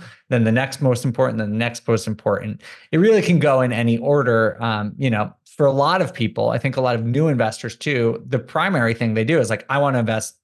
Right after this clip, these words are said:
where I live." And so that's fine. But then you might have to be flexible on the other elements, being like, "If I wanna invest where I live, like,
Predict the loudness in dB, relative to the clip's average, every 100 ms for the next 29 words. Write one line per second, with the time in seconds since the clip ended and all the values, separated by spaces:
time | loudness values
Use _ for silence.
0 | _ -4 -2 -2 -6 -8 -10 -14 -6 -2
1 | 2 2 0 -2 0 0 -2 -6 -10 -16
2 | -4 0 2 4 2 2 0 -2 -4 -6
3 | -2 -2 -2 -4 0 0 0 -2 -2 0
4 | 2 0 -4 -8 -8 -6 -4 -4 -4 -2
5 | 0 2 2 0 0 0 2 2 2 0
6 | -4 -6